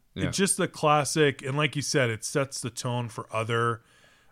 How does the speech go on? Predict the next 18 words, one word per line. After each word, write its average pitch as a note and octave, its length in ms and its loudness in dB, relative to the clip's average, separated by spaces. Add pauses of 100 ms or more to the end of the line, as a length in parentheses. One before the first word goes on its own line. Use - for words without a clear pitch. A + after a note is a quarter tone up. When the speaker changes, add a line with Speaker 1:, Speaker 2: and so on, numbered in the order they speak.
Speaker 2:
road C3 240 2
trip C3+ 240 -2
comedies, B2 460 0
and B2+ 80 -2
you're B2+ 80 0
really D#3 260 0
playing C#3+ 340 -2
off A#2+ 280 0
of B2 120 -2
that A2+ 220 2
original. A2+ 880 -2
If - 60 -20
you C#3+ 80 0
look E3+ 240 2
way B2+ 340 0
back, A2+ 340 0
like A2 320 -6
The A#2 200 -4